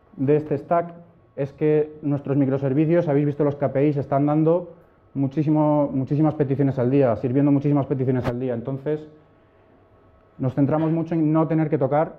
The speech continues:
ni una sola línea de código y cuanta menos configuración, mejor. Entonces, de ahí el motivo que de desplegar, pues, Eureka o Zool, que a lo mejor solapa con la, con la arquitectura de Kubernetes,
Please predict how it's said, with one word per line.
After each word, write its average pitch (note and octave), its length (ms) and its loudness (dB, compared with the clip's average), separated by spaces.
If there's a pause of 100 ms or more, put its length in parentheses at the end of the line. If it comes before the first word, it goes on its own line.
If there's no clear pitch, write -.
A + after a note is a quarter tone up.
(120)
ni C#3+ 140 -2
una D3+ 140 0
sola D3 180 -2
línea C#3 200 0
de A2 60 -4
código A#2 500 0
y B2 40 -6
cuanta B2+ 300 -2
menos C#3+ 180 0
configuración, D3 920 0
mejor. A#2 400 -2 (220)
Entonces, C3+ 680 -2
de B2 180 -2
ahí C3 120 4
el D3+ 80 2
motivo D#3 380 0
que D3+ 60 0
de C#3+ 100 0
desplegar, C#3 680 -2 (440)
pues, B2+ 180 -8
Eureka D#3 640 0
o A#2 120 -4
Zool, E3+ 500 0
que C#3+ 80 -4
a B2+ 60 0
lo B2 80 0
mejor B2 240 -4
solapa C#3 460 0
con C#3 200 0
la, C3 400 0 (640)
con C3 180 2
la C3+ 60 2
arquitectura C3 460 0
de B2+ 60 0
Kubernetes, C#3+ 600 0